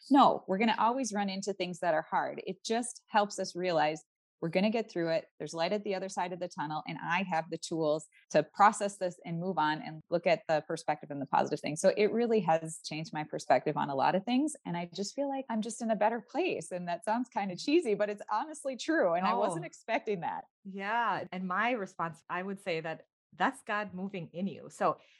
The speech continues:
Speaker 2: what I see is God is actually in this initiative, and he is behind it, and he is operating, and he is moving people closer and closer to the true heart of God, which is being able to love yourself and bring love into your family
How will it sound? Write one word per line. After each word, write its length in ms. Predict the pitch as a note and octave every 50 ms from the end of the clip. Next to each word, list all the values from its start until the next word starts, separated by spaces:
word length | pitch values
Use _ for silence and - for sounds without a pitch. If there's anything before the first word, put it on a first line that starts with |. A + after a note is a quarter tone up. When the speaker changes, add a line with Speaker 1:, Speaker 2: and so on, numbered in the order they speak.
| _ _
Speaker 2:
what 260 | - F3+ G#3 F#3+ - -
I 240 | F#3 G3 G#3+ C4 D4
see 320 | C4 - - G#3 F#3 F3 F3
is 240 | - - F3 D#3+
God 180 | - F#3+ F#3+ G#3+
is 140 | A#3 G#3 G3+
actually 480 | F#3+ F3+ - - - F3+ E3+ D#3+ - -
in 240 | F#3 F#3+ G3+ A#3 A3+
this 340 | G3+ F3+ F3+ F3+ - - - -
initiative, 580 | F3 E3 E3 - - E3 D#3+ - C3+ A#2 C3+ -
and 80 | - E3+
he 220 | D#3 E3 F#3+ G#3
is 100 | G3+ G3
behind 440 | - F#3 F3+ D3+ - E3+ E3+ E3+ D3+
it, 180 | C#3 A#2+ - -
and 100 | - F3
he 160 | D#3+ D#3+ F#3+ F#3+
is 120 | G#3 G3
operating, 480 | - E3 F3 E3+ - E3+ D#3+ D#3 D#3+ E3
and 100 | E3+ F3
he 80 | F#3+
is 140 | F#3 E3 D#3
moving 640 | E3 D#3+ E3+ F3+ F#3 A3 A#3+ A#3 A3 A3 F3 E3 E3
people 340 | - - E3+ - E3+ D#3
closer 460 | D3 - - - G3 G3 G3 - A3 G3+
and 100 | F#3 -
closer 340 | - F3+ E3+ E3+ - E3
to 140 | D#3+ - -
the 140 | F3+ - F3
true 400 | F3 - - - A3 A#3+ D4 D#4
heart 260 | G#3+ F#3 E3 D3 -
of 100 | - C#3 -
God, 280 | B2+ E2 - F2+ C3+ D3+ - _ _ _ _ _
which 180 | - F3+ F3 -
is 340 | F#3+ F3 E3+ E3 D#3+ - - _ _ _
being 220 | - A3 B3 C#4
able 160 | D4 D4+ D#4 C#4+
to 80 | D4
love 240 | C4 A3+ G#3+ A3+ C4+
yourself 580 | C4+ B3+ - - G3+ G#3 - - - - - _ -
and 160 | - F#3 F3
bring 220 | F3 G3 G#3+ A3 G3+
love 240 | D3+ D#3+ F3+ G3 A3
into 180 | G#3+ G3 -
your 120 | G3 F#3 E3+
family 600 | - D#3 D3+ F3+ G3+ G3+ E3+ A#2+ G2+ G#2 C#3+ D3+